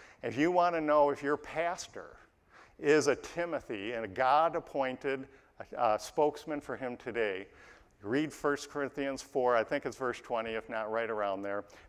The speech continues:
"Be ye followers of Paul, and he, I send Timothy to remind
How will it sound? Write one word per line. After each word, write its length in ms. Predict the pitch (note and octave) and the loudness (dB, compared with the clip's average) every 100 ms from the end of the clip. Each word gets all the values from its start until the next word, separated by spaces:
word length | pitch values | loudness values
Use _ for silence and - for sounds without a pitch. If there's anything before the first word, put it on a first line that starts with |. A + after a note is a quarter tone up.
| G2+ | -4
"Be 240 | C3 D#3 | -2 0
ye 220 | D3 C#3+ | 0 -2
followers 580 | B2+ D3 C3 C#3 C3+ B2 | 0 0 2 2 0 -2
of 160 | A2 - | -4 -4
Paul, 640 | - A#2 F#2+ G2 - - _ _ _ _ _ - - - | -2 0 0 -4 -10 -20 _ _ _ _ _ -20 -16 -10
and 100 | G#2+ | -6
he, 180 | A2+ A2 - | -6 -6 -4
I 160 | D#3 C3 | -2 0
send 340 | B2 C3+ A2+ | -2 -4 -6
Timothy 500 | - C#3+ B2+ A#2 G#2 | -8 -8 -6 -6 -6
to 80 | G2 | -6
remind 840 | G2 G#2+ G#2+ A#2 B2 B2 A2 G#2+ | -6 -6 -6 -6 -4 -4 -4 -8